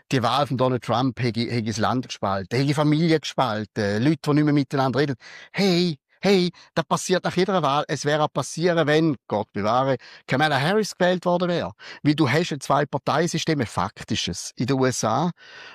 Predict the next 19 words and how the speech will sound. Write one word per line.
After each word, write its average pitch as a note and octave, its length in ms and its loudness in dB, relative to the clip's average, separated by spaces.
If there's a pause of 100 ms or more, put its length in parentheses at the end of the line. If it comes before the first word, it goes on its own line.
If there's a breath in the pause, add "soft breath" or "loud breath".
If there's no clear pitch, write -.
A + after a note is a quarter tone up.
(140 loud breath)
Und C#3+ 280 0 (260)
die D#3+ 200 2
stehen E3 280 0
sich D#3 140 -4
ziemlich F3+ 240 2
erbittert E3+ 400 -2
gegenüber. E3 380 2
Das E3 80 2
ist F3 80 -2
einfach E3 120 -4
so, F3 240 0
weil C#3 100 2
die D3+ 100 -2
gehen E3 200 2
von D#3+ 140 -2
völlig F3+ 420 2
unterschiedlichen E3 640 0
Weltbildern D#3 540 0
aus. B2 320 0